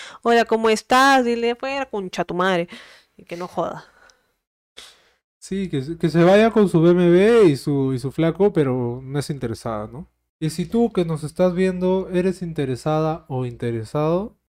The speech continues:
Speaker 2: bueno, pues anda, busca a esta chica, de repente son la pareja perfecta, ¿no?
Speaker 1: Búscate un sugar daddy, pues. O sea, esa es la relación perfecta, ¿no?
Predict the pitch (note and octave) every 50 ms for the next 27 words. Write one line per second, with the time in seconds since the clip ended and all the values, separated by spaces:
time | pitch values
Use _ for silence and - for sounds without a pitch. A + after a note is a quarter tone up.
0 | _ - D#3+ D#3+ C#3+ B2 A#2+ C#3 B2+ D3+ D3+ D3+ D3+ D3 D3+ - - E3+ D#3+ -
1 | D3 - - F3+ F3 E3+ C3+ A2+ A2+ A#2 A2+ A#2 A#2 A#2 C3+ C3+ C3+ - C3 -
2 | - C#3 C#3 C#3 C3+ - B2 A#2+ B2+ - C#3 B2 - A#2+ G#2+ - C3 A#2+ - _
3 | - G#2 C4+ C#4+ - F4+ F4 F4 F4 F4 F4 E4 E4 D#4+ D#4 D#4+ E4 F#4 F4+ B3
4 | G#3 G3 F#3+ - G3 G3 F#3 F3 E3+ F#3 - - _ _ _ _ _ - F#3+ -
5 | - G#3 A3 A#3 B3 B3 C4+ C4 B3 A#3+ A3+ A3 G3+ G3 G#3 - A#3+ A#3+ C4 B3
6 | C#4 C4 A#3 - B3 G3 - C4 D4 E4